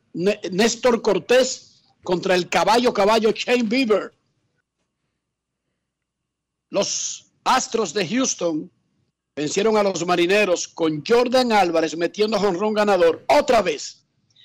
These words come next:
Framber Valdez, cinco entradas y dos tercios, dos carreras, seis ponches. Luis Castillo, siete innings, tres carreras, seis ponches. Fenomenales estuvieron los dos pitchers dominicanos. Juego que se decidió de baja anotación.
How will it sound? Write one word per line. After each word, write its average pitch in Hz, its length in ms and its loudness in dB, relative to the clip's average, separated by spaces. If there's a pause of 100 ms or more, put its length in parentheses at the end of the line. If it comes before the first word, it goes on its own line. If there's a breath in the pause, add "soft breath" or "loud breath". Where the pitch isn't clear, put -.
(160 soft breath)
Framber 233 400 2
Valdez, 202 380 -2
cinco 240 300 -2
entradas 208 400 0
y 202 40 -8
dos 196 200 -4
tercios, 165 340 -2
dos 208 220 -4
carreras, 185 380 2
seis 202 220 -4
ponches. 160 480 -2 (300 loud breath)
Luis 262 260 2
Castillo, 190 600 -2
siete 247 520 2
innings, 185 300 0
tres 214 220 -2
carreras, 196 400 0
seis 214 240 -2
ponches. 185 520 -4 (300 loud breath)
Fenomenales 226 800 2
estuvieron 185 440 -2
los 185 160 -2
dos 202 280 -4
pitchers 196 420 -2
dominicanos. 180 800 0 (320 loud breath)
Juego 240 340 4
que 214 140 0
se 202 140 0
decidió 196 520 0
de 190 140 0
baja 190 240 2
anotación. 240 720 0